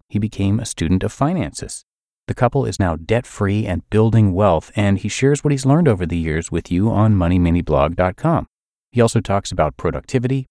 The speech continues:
personal finance, and much, much more, and you can find a ton of great resources on his site, which again is money mini blog dot com. And thanks so much to Kaylin for letting us share his work across our network of podcasts.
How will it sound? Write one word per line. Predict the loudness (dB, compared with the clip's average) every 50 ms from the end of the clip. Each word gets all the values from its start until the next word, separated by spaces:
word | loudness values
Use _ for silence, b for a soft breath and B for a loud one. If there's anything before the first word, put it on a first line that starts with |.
| _
personal | -4 -4 -2 0 2 2 0
finance, | 0 0 -2 -2 -2 -2 -4 -6 -8 -10 -12 _
and | -4 -2 -2 0 0
much, | -2 -2 -4 -4 -2
much | 0 0 0 0 -2 -2
more, | 0 0 2 2 0 -2 _ _ _ _ _ -2
and | -2
you | -2
can | 0 -2 -4
find | -2 0 2 2 2
a | 0 -2
ton | _ -10 -10 -2 0 2 2
of | 2 0
great | 2 0 0 0
resources | 0 -2 -2 -2 -2 -2 -4 -4 -2 -4 -4 -2
on | 0 0 0
his | -2 -4 -8 -6
site, | 0 0 0 0 0 -6 _ _ _ _ _
which | -4 -4 -2 -2
again | 0 0 2 0 0
is | -2 -4 -6 -2
money | 0 0 2 2 2 2 2 2 0 2
mini | 4 4 6 4 4
blog | 2 0 0 0 0 0 -2 -4 -2
dot | -2 0 0 0 -2 _
com. | -4 0 2 2 4 4 4 4 2 0 _ _ _ _ _ _ _ _ -8
And | -6 -2
thanks | 0 0 -2 -2 0
so | 0 2
much | 2 0 -2 -2
to | -4 -4
Kaylin | -2 0 0 0 0 0
for | -2 -4 -6
letting | -4 -2 -2 -2 -2
us | -2 -4
share | -2 -2 -2 -4
his | -4 -8 -6
work | -2 -2 -2 -2 -4
across | -12 -10 -2 0 0 0 -2 -4 -2
our | 0 2 2
network | 2 0 0 -2 -4 -2 -2
of | -6 -6 -4
podcasts. | -4 -4 -4 -4 -8 -10 -10 -10 -10 -14 -16